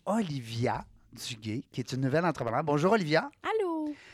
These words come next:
Speaker 1: Fait que c'est toi, ça, cette, euh, cet artiste-là derrière, tous ces beaux, euh, ces beaux images, ces belles photos, ces belles, ces beaux dessins que j'ai en main présentement. Tantôt, on va faire un,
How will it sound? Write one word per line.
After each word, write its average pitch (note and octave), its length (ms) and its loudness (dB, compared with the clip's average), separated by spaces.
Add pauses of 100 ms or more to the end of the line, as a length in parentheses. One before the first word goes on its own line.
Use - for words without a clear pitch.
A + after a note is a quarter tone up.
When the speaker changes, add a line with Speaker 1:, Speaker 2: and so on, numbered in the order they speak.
(140)
Speaker 1:
Fait G3 120 6
que F#3+ 60 2
c'est B3 180 6
toi, D4+ 260 12
ça, A#3+ 240 10
cette, - 320 6
euh, D#3 240 12
cet D#3+ 260 6
artiste-là G3+ 720 8
derrière, D#3+ 540 8
tous A#3 160 4
ces D3+ 180 4
beaux, G3 500 4
euh, B2 880 4
ces A#2 240 -4
beaux F#3 220 2
images, C3+ 540 -2
ces B2 100 -2
belles D#3+ 220 0
photos, D3+ 320 -2 (360)
ces - 140 -10
belles, C3+ 420 0
ces C3 140 -8
beaux D3 140 -4
dessins E3 320 -2
que D3 180 0
j'ai D#3 400 4 (100)
en B2 140 -6
main D3 240 4
présentement. C#3+ 540 2
Tantôt, D#3 240 -4
on E3+ 60 0
va C3+ 40 0
faire D3+ 220 2
un, B2+ 200 4